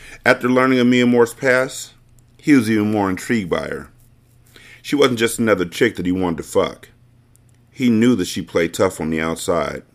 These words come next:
but was a really fragile soul on the inside. Carter told himself that he would be careful with her heart. He didn't want to be the one responsible for breaking it.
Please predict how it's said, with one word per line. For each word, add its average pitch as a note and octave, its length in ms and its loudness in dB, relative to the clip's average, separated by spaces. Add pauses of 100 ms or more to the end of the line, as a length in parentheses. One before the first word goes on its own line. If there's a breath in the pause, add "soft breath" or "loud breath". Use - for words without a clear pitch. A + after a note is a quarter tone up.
(140)
but G2 160 0
was G2+ 160 0
a F2+ 60 -4
really F#2+ 260 0
fragile E2+ 420 0
soul F2+ 400 2
on D2+ 120 -6
the D#2+ 120 -4
inside. C#2+ 540 -8 (1900 loud breath)
Carter G#2+ 300 4
told A#2 300 6
himself G2 340 0
that G2 120 -6
he A2+ 100 0
would G2 100 0
be F2+ 100 -6
careful - 420 0
with E2 120 -2
her D#2 140 -2
heart. - 420 -4 (840 loud breath)
He C3 120 2
didn't A2 220 2
want G2 140 -2
to F2+ 60 -2
be F#2+ 140 -2
the F#2 80 0
one F2+ 220 -2
responsible E2 640 -6
for - 140 -10
breaking D#2+ 480 -6
it. A#1+ 120 -20